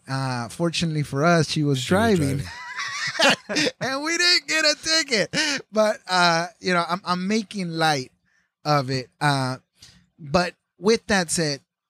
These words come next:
Speaker 1: that, that has been our history right here in the United States. Uh, and I feel, and, and I could be wrong, but,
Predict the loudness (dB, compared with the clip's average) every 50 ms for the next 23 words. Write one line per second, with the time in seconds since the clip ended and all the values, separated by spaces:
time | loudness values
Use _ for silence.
0 | _ _ _ _ _ _ _ -20 -8 -2 -2 -2 -2 -2 -6 -16 _ -8 -2 0
1 | 2 2 2 2 0 -2 0 2 4 4 4 2 0 -2 -6 -6 -4 -4 -2 -4
2 | -6 -8 _ -8 -4 -2 -2 0 0 0 0 0 0 0 -2 -4 -6 -8 -8 -8
3 | -8 -8 -12 -16 _ _ _ _ _ _ 0 2 2 2 0 -2 _ -4 -2 0
4 | 0 0 0 0 -2 -2 -2 -2 -2 -2 -2 -2 -2 -4 -4 -4 -4 -4 -2 0
5 | 0 0 0 -2 -2 -2 -4 -4 -4 -6 _ -20 -20 -20 -18 _ -12 -12 -6 _
6 | 0 0 2 2 0 0 -2 -6 -8 _ _ _ _ _ _ _ _ _ _ _
7 | _ _ _ 2 2 4 4 4 2 0 0 -2 -2 0 2 4 4 6 4 4
8 | 4 4 4 2 0 -2 -2 0 2 2 0 0 -4 -6 -6 -8 -12 -14 -12 -10
9 | -10 -8 -8 -8 -8 -6 -4 -4 -4 -4